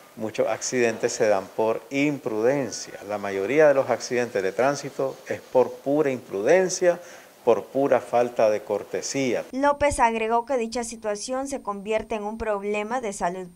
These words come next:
Speaker 1: Porque requieren de atención, sobre todo cuando están convalecientes. La convalecencia a veces es bien larga,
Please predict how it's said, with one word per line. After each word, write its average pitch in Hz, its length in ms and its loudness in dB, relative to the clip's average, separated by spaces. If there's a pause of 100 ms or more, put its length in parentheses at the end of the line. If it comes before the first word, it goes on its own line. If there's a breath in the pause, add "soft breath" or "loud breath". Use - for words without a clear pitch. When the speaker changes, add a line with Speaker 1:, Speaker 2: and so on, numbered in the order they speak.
Speaker 1:
Porque 87 1000 -2 (220)
requieren 127 520 2
de 127 80 6
atención, 110 800 -2
sobre 95 300 0
todo 104 300 -2
cuando 110 220 -4
están 101 280 -6
convalecientes. 107 960 0
La 98 160 0
convalecencia 98 800 -4
a 98 40 -2
veces 98 380 -4
es 101 120 -6
bien 95 280 -4
larga, 107 560 0